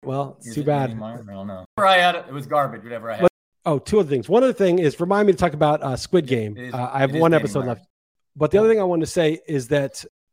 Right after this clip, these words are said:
Speaker 1: if you say to somebody, "Yeah, these people who didn't take the vaccine, if they believed it were safe, effective, and the key to getting out of the pandemic, of course they would have taken it."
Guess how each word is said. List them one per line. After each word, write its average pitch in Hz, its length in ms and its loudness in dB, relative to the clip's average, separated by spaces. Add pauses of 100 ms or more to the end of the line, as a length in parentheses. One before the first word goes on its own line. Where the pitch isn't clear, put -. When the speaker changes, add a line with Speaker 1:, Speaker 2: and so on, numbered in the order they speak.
Speaker 1:
if 190 120 2
you 269 120 2
say 254 160 4
to 208 80 4
somebody, 131 560 2 (680)
"Yeah, 180 140 2
these 165 160 -2
people 147 580 4
who 135 320 2
didn't 151 360 4
take 147 180 2
the 131 80 -4
vaccine, 131 680 0 (2000)
if 180 140 -2
they 214 140 8
believed 220 380 0
it 190 100 0
were 165 80 -2
safe, 185 360 0
effective, 160 460 0
and 139 100 0
the 127 60 -2
key 170 200 0
to 143 60 0
getting 135 180 2
out 123 40 -2
of 117 60 -4
the 113 60 -8
pandemic, 196 420 2
of - 60 -14
course 220 200 2
they 170 80 0
would 147 120 2
have 120 60 -10
taken - 280 0
it." - 60 -12